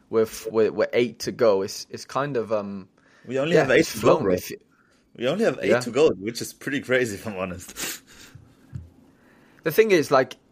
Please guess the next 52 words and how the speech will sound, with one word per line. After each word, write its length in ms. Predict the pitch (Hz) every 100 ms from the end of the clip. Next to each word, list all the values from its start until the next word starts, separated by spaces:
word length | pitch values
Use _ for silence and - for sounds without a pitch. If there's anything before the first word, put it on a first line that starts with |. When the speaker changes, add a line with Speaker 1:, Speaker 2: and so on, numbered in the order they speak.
| _ _ _ -
Speaker 1:
obviously 340 | 143 156 156 160
being 280 | 160 175 147
out 200 | 131 135
there, 240 | 151 170
like, 200 | 104 117
obviously 240 | 120 117
I 40 | 123
was 160 | 117
watching 360 | 120 131 - 117
almost 340 | 123 127 113
a 60 | 107
game 280 | 107 113 117
a 40 |
day, 360 | 101 107 117 143 - -
but 100 | 123
then, 120 | 135
like, 200 | 131 131
to 100 | 139
watch 360 | 120 151 - -
every 360 | 139 127 127
other 180 | 127 120
game, 400 | 127 139 165 185 - _ _
like, 160 | - 104
so 100 | 131
there 140 | 139
was 100 | 156
four 440 | - - 180 202 147
a 40 |
day 240 | 110 135
whilst 300 | 120 95 -
I 80 | 107
was 160 | 98 95
out 160 | 90
there, 100 | 87
and 100 | 90
I, 120 | 101 82
I'll 120 | 117
be 140 | 139
honest, 240 | 170 151 120
I 80 |
didn't, 280 | 120 143 147 -
I 60 |
weren't 240 | 120 175 139
able 240 | 143 113
to 100 | 120
watch 260 | 113 120 117
'em 100 | 107
all 220 | 110 87
because, 320 | - 95 120 113
like, 240 | 110 107 - _
they 140 | - 127
were 260 | 131 139